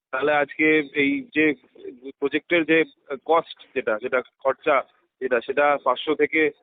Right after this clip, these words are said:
তেরোশো কোটি হয়ে যেত না। আজকে এই প্র-, আজকে এই প্রজেক্টের যে খরচা সেটা পাঁচশো কোটি থেকে দাঁড়িয়ে তেরোশো কোটি টাকা হয়ে গেছে। এই ইনটেন্টটা যদি ওনারা আগে দেখাতেন, এই ইচ্ছেটা যদি ওনারা আগে প্র-, প্রকাশ করতেন, তাহলে হয়তো আর জিনিসটা আরো একটু ভালোভাবে হতো।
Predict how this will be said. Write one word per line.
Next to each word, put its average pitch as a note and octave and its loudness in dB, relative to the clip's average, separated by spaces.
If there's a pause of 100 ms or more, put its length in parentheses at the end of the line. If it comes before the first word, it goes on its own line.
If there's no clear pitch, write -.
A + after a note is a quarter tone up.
(200)
তেরোশো C#3+ -2
কোটি D3 2
হয়ে C3 0
যেত A2 -2
না। G2 -8 (520)
আজকে A#2+ -2
এই D3 2
প্র-, C#3 0
আজকে B2+ -2
এই D#3 2
প্রজেক্টের D3+ -2
যে D#3 -6
খরচা C#3+ -2
সেটা E3+ -4
পাঁচশো C#3 -4
কোটি C#3+ -6
থেকে D#3 -2
দাঁড়িয়ে D#3 0
তেরোশো D3 0
কোটি C3+ 0
টাকা A#2+ 0
হয়ে G#2 -4
গেছে। F#2 -12 (460)
এই C#3+ 2
ইনটেন্টটা D3 -2
যদি E3 0
ওনারা D#3+ 2
আগে C3 2
দেখাতেন, D3+ 2
এই C#3+ 0
ইচ্ছেটা D#3 -2
যদি D#3 -2
ওনারা D#3 2
আগে E3 0
প্র-, E3+ 0
প্রকাশ D3+ -4
করতেন, C#3 -4 (420)
তাহলে D3+ 2
হয়তো D#3+ 4
আর D3+ -2
জিনিসটা C#3+ 0
আরো C#3+ 4
একটু C#3+ -4
ভালোভাবে C3 2
হতো। G#2+ -8